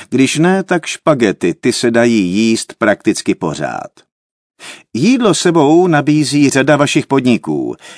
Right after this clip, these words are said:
Jaké je procento tržeb ve srovnání s normálním stavem? Liší se to podnik od podniku. Za březen to bylo v průměru deset procent, v dubnu dvacet.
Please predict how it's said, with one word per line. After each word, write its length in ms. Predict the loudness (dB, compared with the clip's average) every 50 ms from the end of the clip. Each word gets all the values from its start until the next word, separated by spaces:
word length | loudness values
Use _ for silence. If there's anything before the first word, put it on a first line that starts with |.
| -4 _
Jaké 280 | -2 -2 0 0 0
je 140 | 2 0 0
procento 580 | 0 0 -2 -2 0 -2 -2 -2 0 0 -2 -2
tržeb 480 | -2 -2 -2 -2 0 0 0 0 0
ve 160 | -2 -2 -2
srovnání 680 | -2 0 -2 0 0 0 0 2 2 2 2 0 0 -2
s 120 | -2 -4 -4
normálním 600 | -2 -2 0 0 0 0 0 0 0 -2 -4 -4
stavem? 540 | -6 -6 -6 -6 -6 -6 -8 -10 -12 -14 -18 -20 _ _ _ _ _ _ _ _ _ _ _ -20 -20 -20 -20 -20 -8 0
Liší 300 | 0 0 0 2 -2 0
se 160 | 0 0 0
to 120 | 0 0
podnik 400 | 0 2 0 2 2 2 0 0 -4
od 140 | -6 -6 -2
podniku. 580 | -2 0 0 0 -2 -6 -8 -8 -8 -8 -8 -10 _ _ _ -20 -20 -16 -6
Za 180 | 0 0 0
březen 340 | 2 2 2 4 4 2 2
to 120 | 2 0 0
bylo 200 | 2 2 2 2
v 80 | 0
průměru 460 | 0 2 2 2 4 4 2 2 2
deset 380 | 2 2 0 2 0 -2 -2 -2
procent, 720 | -2 -2 -2 -2 -2 -4 -4 -4 -4 -4 -4 -8 -10 -16 -20
v 140 | -10 -10 0
dubnu 460 | 0 0 2 2 0 0 0 -2 -2 -4
dvacet. 560 | -8 -4 -2 -2 -2 -2 -4 -6 -6 -8 -8